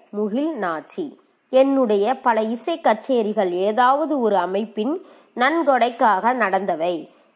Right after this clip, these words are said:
என்பது எனக்கு பெரும் மகிழ்வை அளிக்கிறது. ஒரு பெண் நினைத்தால், முயன்றால் முன்னேற-, அஹ், முன்னேறலாம்,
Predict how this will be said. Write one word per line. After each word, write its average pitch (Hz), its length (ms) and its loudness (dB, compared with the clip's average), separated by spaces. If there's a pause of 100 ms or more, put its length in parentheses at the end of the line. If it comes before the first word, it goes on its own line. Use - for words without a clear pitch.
(140)
என்பது 240 540 0
எனக்கு 233 340 0
பெரும் 302 400 2
மகிழ்வை 262 500 2
அளிக்கிறது. 185 840 -2 (240)
ஒரு 233 240 2
பெண் 220 380 0 (560)
நினைத்தால், 226 680 2 (460)
முயன்றால் 233 800 2 (220)
முன்னேற-, 247 600 2 (100)
அஹ், 196 280 0
முன்னேறலாம், 247 720 2